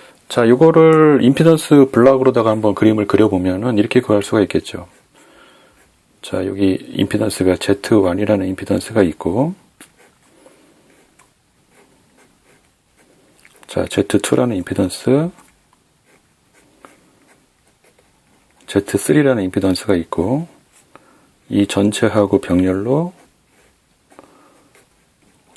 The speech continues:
제트 포 라는 임피던스가 있다. 자, 요런 회로라고 생각하시면 되겠-,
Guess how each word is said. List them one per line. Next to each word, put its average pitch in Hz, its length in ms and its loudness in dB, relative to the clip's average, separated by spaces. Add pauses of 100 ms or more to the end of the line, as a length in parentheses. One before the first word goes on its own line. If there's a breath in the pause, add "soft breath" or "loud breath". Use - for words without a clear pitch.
제트 101 340 -2
포 123 260 0
라는 113 320 0
임피던스가 87 560 -2
있다. 85 540 -8 (3250 soft breath)
자, 92 220 -4
요런 135 300 2
회로라고 120 340 2
생각하시면 104 640 -2
되겠-, 90 240 -8